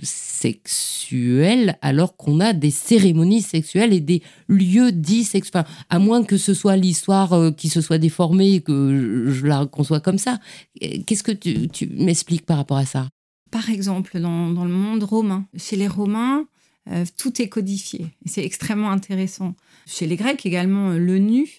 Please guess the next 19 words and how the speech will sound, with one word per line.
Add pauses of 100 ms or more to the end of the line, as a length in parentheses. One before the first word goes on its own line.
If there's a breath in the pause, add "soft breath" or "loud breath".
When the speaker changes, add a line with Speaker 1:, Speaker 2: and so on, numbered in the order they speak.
Speaker 2:
souvent,
était,
euh,
dans
un
premier
temps
réservé (320)
aux
divinités. (240)
On
pense
par
exemple, (600 soft breath)
euh,
à
la
figure
d'Aphrodite,